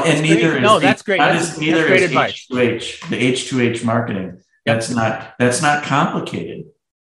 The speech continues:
Speaker 1: It's actually easier. If
Speaker 2: Yep.
Speaker 1: you care, you have to really care.
Speaker 2: Oh,
Speaker 1: You
Speaker 2: yeah.
Speaker 1: have to actually care.
Speaker 2: You have to give a crap for your, about,
Speaker 1: You
Speaker 2: about,
Speaker 1: do.
Speaker 2: about
Speaker 1: You
Speaker 2: the
Speaker 1: really
Speaker 2: people
Speaker 1: do.
Speaker 2: that you do business with and the people you wanna
Speaker 1: Yeah.
Speaker 2: do business with.
Speaker 1: Yeah.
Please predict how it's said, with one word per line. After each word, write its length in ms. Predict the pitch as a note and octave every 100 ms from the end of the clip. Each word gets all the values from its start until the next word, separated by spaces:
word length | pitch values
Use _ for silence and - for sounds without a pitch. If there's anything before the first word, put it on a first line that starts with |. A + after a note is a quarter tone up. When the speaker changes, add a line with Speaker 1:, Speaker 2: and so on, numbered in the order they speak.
| _ _ -
Speaker 1:
It's 160 | A2
actually 420 | A#2+ A#2 A2+ A2+ A2
easier. 680 | C3 F3 E3+ - - - _ _ - _ _ _ _ _ _ _ _ _ _ _
If 140 | B2+ C3
Speaker 2:
Yep. 80 |
Speaker 1:
you 120 | F3 D#3+
care, 520 | - F3+ G2+ - -
you 140 | B2+ C#3+
have 240 | E3+ F3
to 80 | C#3+
really 320 | C#3 C3+ A2+
care. 380 | - D3 G2 -
Speaker 2:
Oh, 100 | B2
Speaker 1:
You 60 | B2 C#3+
Speaker 2:
yeah. 80 |
Speaker 1:
have 80 | - - -
to 60 | B2
actually 560 | A#2+ A#2+ A2 A2 - _ _ _ _ _ _ _ _ _
care. 360 | - A#2 D2+ - - _ _
Speaker 2:
You 120 | E3+
have 100 | F#3+ F3+
to 80 |
give 180 | D#3 C#3+
a 40 | C3
crap 340 | C3+ A#2+ -
for 60 | A2+
your, 280 | G#2+ G#2+ -
about, 260 | A2+ A2 - _ _ _ B2
Speaker 1:
You 60 |
Speaker 2:
about, 200 | G3 -
Speaker 1:
do. 460 | A4+ A4+ - - - -
Speaker 2:
about 160 | C#3+
Speaker 1:
You 80 | F3
Speaker 2:
the 40 | F#3+
Speaker 1:
really 200 | G#3+ G#3
Speaker 2:
people 80 |
Speaker 1:
do. 160 | A#3+ -
Speaker 2:
that 180 | - -
you 60 |
do 60 | A#2+
business 360 | B2+ B2 A#2 -
with 240 | A#2 A2+
and 200 | A#2+ A2+
the 80 | A2+
people 320 | - C3 B2+
you 100 | A2
wanna 240 | G#2+ G#2+ G#2+
Speaker 1:
Yeah. 120 | G#2
Speaker 2:
do 80 | G#2
business 200 | - G#2 -
with. 140 | -
Speaker 1:
Yeah. 320 | D#3+ G#3+ -